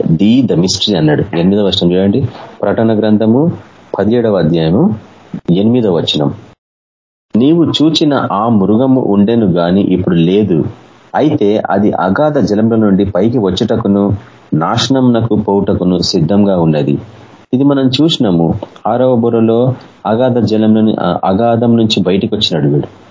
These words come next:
అపోలియన్ అని వాడి పేరు, అబ్దోన్ అని మనము బూరల తీర్పులో బహుదీర్ఘంగా ధ్యానించినాం దాన్ని ఒక రెండు మూడు గంటలు. కాబట్టి అగాధం నుంచి పైకి వస్తున్నాడు. అగాధ జలం నుండి పైకి వచ్చటకు నాశనమునకు పోటకు సిద్ధంగా ఉండదు.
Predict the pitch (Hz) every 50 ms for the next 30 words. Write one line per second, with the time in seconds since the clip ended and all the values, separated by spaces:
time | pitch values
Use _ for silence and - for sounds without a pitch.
0 | - - _ _ _ _ _ _ _ _ _ - 85 85 - 107 104 101 98 98
1 | 98 95 95 92 90 90 90 87 87 85 85 87 - 87 87 87 87 87 90 87
2 | - - - - - - - - - - - - 85 87 82 95 90 107 110 107
3 | 104 98 95 98 95 92 90 87 87 87 87 85 85 85 85 82 - - - -
4 | - - - 82 95 113 120 127 127 120 117 113 107 107 110 107 92 76 69 -
5 | 80 80 107 98 80 90 92 98 101 107 107 110 104 95 90 90 87 82 - -
6 | - - 78 73 139 139 - - - - 73 78 160 82 82 80 78 78 76 73
7 | 71 71 71 73 78 - - - - - - - - - - - - 87 82 82
8 | 82 82 71 - - - - - - - - - - - - - - - 92 98
9 | 98 104 - 147 165 - - - - - - - - - - - - 104 110 143
10 | 160 160 160 147 139 127 127 - - - 117 117 - - 101 92 - - - 80
11 | 71 - - - 76 87 95 110 120 110 117 92 92 98 107 120 127 123 123 120
12 | 104 101 101 90 98 95 92 - - 90 87 87 90 82 - - - - - -
13 | - - - - 85 82 92 117 127 127 - 143 135 127 123 120 123 123 120 104
14 | 98 90 110 98 101 98 - 90 82 85 92 92 92 85 80 78 73 67 67